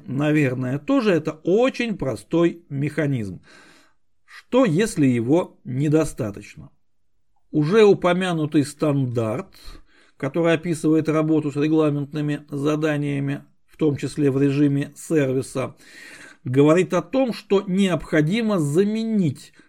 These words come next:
разделённые регламентные задания на обращение к подсистеме очередь заданий. Эта подсистема, если опять же я правильно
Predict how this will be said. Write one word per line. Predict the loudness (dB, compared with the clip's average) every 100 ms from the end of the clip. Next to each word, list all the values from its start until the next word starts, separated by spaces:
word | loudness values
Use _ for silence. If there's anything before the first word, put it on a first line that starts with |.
| _
разделённые | -4 0 2 2 2 2
регламентные | 2 2 2 0 -4 -4 -4
задания | -2 -2 -4 -2 -2 -2
на | 0 -2 -2 -2
обращение | -2 2 0 -2 -12 -4 -2 -2 -2 -4 -4
к | -2 -2 -2
подсистеме | -4 -6 -4 -10 -6 -4 -2 -2 -4
очередь | 0 0 0 0 0 0
заданий. | 0 0 0 2 4 4 0 -6 -10 _ -20 -20 -20 -8
Эта | -4 -4
подсистема, | -2 -4 -2 -6 -2 -2 0 -2
если | 0 0 2 0
опять | 0 2 0
же | 0
я | 0 0 -2
правильно | -4 0 2 2 0 -2 -6